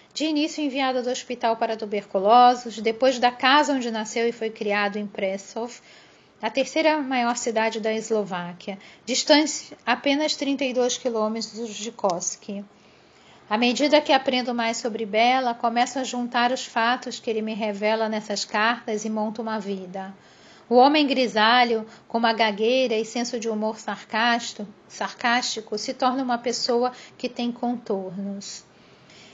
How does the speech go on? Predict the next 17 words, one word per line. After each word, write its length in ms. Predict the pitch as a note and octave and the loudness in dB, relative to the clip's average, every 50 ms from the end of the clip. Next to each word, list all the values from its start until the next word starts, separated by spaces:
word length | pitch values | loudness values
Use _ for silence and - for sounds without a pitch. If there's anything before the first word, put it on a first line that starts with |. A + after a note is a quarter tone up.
| - - | -6 0
A 60 | A3+ | 2
memória 420 | A#3 B3 A#3+ A#3 C4 C#4 D4 D4 C4 | 4 4 6 6 8 8 8 8 6
mais 220 | B3+ B3+ C#4 C4+ | 4 2 2 2
antiga 400 | D4 D4 C4+ - B3+ B3+ C4 B3 | 0 -2 -2 -2 -4 0 0 0
de 140 | A3 A3+ G#3 | 0 0 -2
Bela, 440 | G3+ G#3 G#3 A3 A#3 B3+ C4 B3+ A#3+ | 0 2 2 4 4 4 2 0 -2
segundo 440 | - - A3+ G#3 A3 A3 A3 A3+ | -4 -4 -6 -4 -4 -4 -2 -2
ele 180 | G#3+ G#3 G#3 G3+ | -2 -2 -2 -4
mesmo, 500 | G3+ G#3 G#3+ A#3 B3+ B3+ A#3+ - A#3 A3+ | -4 -4 -2 -2 -2 -2 -4 -6 -8 -8
é 60 | A3 | -8
de 100 | G#3+ A#3+ | -6 -8
sair 440 | A#3+ - - A#3 A3 A3+ A#3+ C#4+ C#4+ | -6 -4 -2 -2 -2 0 -2 -4 -2
para 240 | - C4+ B3 B3 A#3+ | 0 0 2 2 2
passear 580 | A#3+ B3 A#3+ A#3+ - - B3 A3 A3 A#3+ - | 2 2 0 0 -2 -4 -2 0 0 0 -2
com 140 | - - A#3+ | -4 -6 -4
o 60 | A#3+ A#3 | -2 -2
avô, 440 | A3+ A3 F#3 G#3 G#3 G3 F#3+ F#3+ | -2 -2 -2 -2 -4 -4 -4 -4